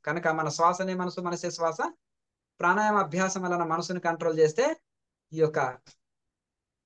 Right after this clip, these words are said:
ప్రాణాన్ని కంట్రోల్ చేస్తే మనసు కంట్రోల్ అవుతుంది.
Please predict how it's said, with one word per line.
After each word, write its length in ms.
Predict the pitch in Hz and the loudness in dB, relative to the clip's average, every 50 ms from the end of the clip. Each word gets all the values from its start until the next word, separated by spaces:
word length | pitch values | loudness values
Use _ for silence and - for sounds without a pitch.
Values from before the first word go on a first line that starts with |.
| _ _ _ _ - | _ _ _ _ 2
ప్రాణాన్ని 580 | 180 185 196 202 196 190 185 185 170 156 156 - _ _ _ _ _ _ _ _ _ _ _ _ - 156 | 4 4 4 4 2 0 0 -2 -4 -6 -10 -14 _ _ _ _ _ _ _ _ _ _ _ _ -6 -4
కంట్రోల్ 400 | 165 175 170 185 180 165 160 160 | -4 -2 0 2 2 2 4 4
చేస్తే 220 | 156 151 - 254 | 2 2 2 -2
మనసు 340 | 247 196 185 208 202 202 226 | 0 2 2 2 2 0 -2
కంట్రోల్ 360 | 214 185 180 151 160 156 151 | -2 -2 -2 0 -2 0 0
అవుతుంది. 320 | 139 131 - - 120 113 | 0 -2 -4 -8 -20 -20